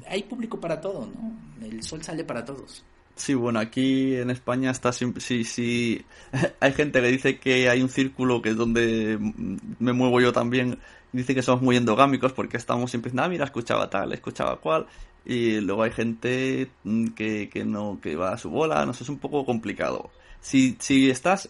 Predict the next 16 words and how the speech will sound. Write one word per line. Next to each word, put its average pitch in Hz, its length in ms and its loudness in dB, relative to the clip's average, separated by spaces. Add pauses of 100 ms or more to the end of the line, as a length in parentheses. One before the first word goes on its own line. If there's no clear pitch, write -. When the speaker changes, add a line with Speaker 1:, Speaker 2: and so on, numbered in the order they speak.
(140)
Speaker 2:
con 143 200 -2
todos, 160 520 0
en 135 180 0
plan 135 180 2
hermandad, 131 540 0 (220)
casi 139 260 -4
que 117 380 0
parece 120 340 0
algo 127 160 2
malo, 170 320 0 (260)
cuando 107 160 -6
yo 87 160 -4
no 92 260 -4
lo 90 120 -4
veo 76 120 -2
así, 131 200 -8